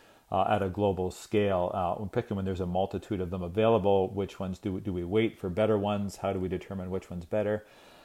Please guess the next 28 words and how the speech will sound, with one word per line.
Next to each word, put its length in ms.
So 220
a 0
lot 320
to 60
be 120
determined, 540
but 140
all 180
that 220
with 100
the 80
backdrop 800
of 260
em-, 180
employment 580
probably 380
does 260
not 260
return 500
to 120
the, 220
say, 320
early 300
twenty 320
twenty 260
levels 420
right 240
away. 320